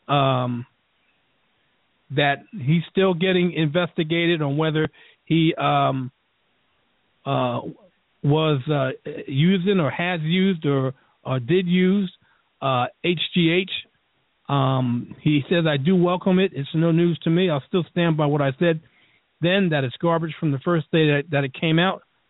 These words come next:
garbage today." Uh, meaning, um, what the Al Jazeera had said, that, uh, he had, um, uh, used, uh, H G H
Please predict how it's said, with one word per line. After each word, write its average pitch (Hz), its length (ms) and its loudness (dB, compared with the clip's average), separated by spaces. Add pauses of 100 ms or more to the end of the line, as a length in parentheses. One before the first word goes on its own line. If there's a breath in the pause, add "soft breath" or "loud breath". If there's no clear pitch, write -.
(140)
garbage 160 360 0 (140)
today." 151 360 0 (540)
Uh, 131 220 -2
meaning, 139 500 2
um, 131 500 -4 (380)
what 139 320 0
the 135 120 0
Al 156 200 0
Jazeera 143 600 2
had 135 140 -2 (100)
said, 147 260 0
that, 131 300 -2
uh, 123 300 -2
he 143 220 0
had, 135 280 -2 (520 soft breath)
um, 123 580 0 (920)
uh, 123 280 0
used, 160 680 0
uh, 131 320 -4
H 165 160 -4 (120)
G 156 200 0
H 156 200 -2